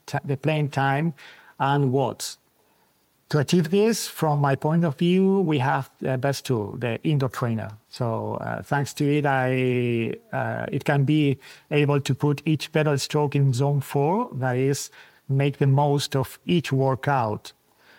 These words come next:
On the road, you know, it's, uh, always more complicated to achieve that continuity, and that, uh, current trainers, uh, guaranteed us to, to perform perfectly every single pedal stroke.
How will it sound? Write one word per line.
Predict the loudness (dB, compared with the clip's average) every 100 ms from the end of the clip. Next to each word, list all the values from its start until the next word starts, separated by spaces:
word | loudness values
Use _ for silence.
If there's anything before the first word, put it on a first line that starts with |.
| -12 -2
On | 2
the | 4
road, | 4 4 4 4
you | 4
know, | 4 4 4
it's, | 2 0 -4 -8 -8 -4
uh, | -2 -2
always | 0 0 0 0
more | -2
complicated | 0 0 0 0 0 0 -2
to | -2
achieve | -2 0 -2 0
that | -2 -2 -4
continuity, | -2 0 0 0 0 0 0 0 -2
and | -2 0 2 2 0 0 0 -2 -4 -10
that, | -8 -2 0 0 0 -2 -4 -8 -8
uh, | -8
current | -2 0 0 0
trainers, | 0 2 2 0 -2 -4 -14 -18 -10
uh, | -6 -4 -4 -4 -2
guaranteed | 0 2 0 0 2 2 0 0
us | 0 0 -2
to, | -4 -2 0 0 -2
to | -4
perform | -4 -4 -2 -2 0
perfectly | -2 -2 -2 -2 -4 -2
every | -2 -2
single | -2 0 0 0 -2 -6 -14 -20 -8 0
pedal | 2 2
stroke. | -2 0 0 -2